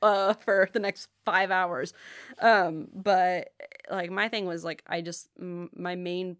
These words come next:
pull for, like, doing therapy in the first place is, like, I just want an unbiased person to talk to about my problems and not somebody that's gonna be like, because I'm such an open book, I, w-,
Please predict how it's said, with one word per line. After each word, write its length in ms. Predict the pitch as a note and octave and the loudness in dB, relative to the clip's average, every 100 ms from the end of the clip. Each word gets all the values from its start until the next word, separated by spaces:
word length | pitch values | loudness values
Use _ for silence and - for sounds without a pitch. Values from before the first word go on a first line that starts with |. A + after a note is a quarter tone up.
| _ | _
pull 300 | - E3+ E3+ | -10 -8 -8
for, 140 | E3 E3+ | -8 -8
like, 220 | E3 E3 | -8 -8
doing 260 | E3+ E3+ F#3+ | -8 -6 -6
therapy 340 | F#3+ F#3+ F#3+ | -6 -6 -6
in 60 | E3+ | -8
the 60 | D#3+ | -8
first 240 | E3+ E3 | -10 -8
place 220 | G#3 G#3 | -8 -10
is, 80 | D#3+ | -8
like, 140 | D#3+ - | -10 -6
I 100 | E3+ | -8
just 140 | F3 | -6
want 160 | F3+ E3+ | -8 -8
an 100 | E3+ - | -8 -10
unbiased 600 | E3 E3 D#3 D#3+ E3 - | -10 -8 -8 -6 -8 -8
person 420 | E3 D#3+ F3 F3 | -10 -8 -8 -8
to 300 | E3+ E3 D#3+ _ _ _ - | -8 -10 -10 _ _ _ -12
talk 200 | E3+ E3 | -10 -10
to 80 | F3 | -10
about 200 | E3 - | -8 -10
my 100 | - | -6
problems 500 | D#3 E3+ A3 B3 - _ _ _ - | -6 -4 -6 -10 -14 _ _ _ -10
and 100 | F3+ | -8
not 180 | E3+ - | -8 -8
somebody 360 | F3+ F3+ F3 | -8 -6 -6
that's 220 | E3 E3+ - | -8 -10 -10
gonna 200 | F3 E3 | -8 -8
be 220 | E3+ D#3+ | -8 -8
like, 460 | D#3 D3+ D3 - _ _ _ _ - | -8 -8 -12 -18 _ _ _ _ -12
because 280 | F#3 F#3+ A3 | -8 -6 -6
I'm 120 | A3 | -8
such 200 | A#3+ B3 | -10 -8
an 100 | B3 | -10
open 240 | B3 B3+ | -8 -8
book, 240 | B3 B3 - - | -4 -6 -6 -6
I, 380 | F#3 F3 D#3+ - | -4 -4 -6 -10
w-, 260 | F#3 F3 | -12 -12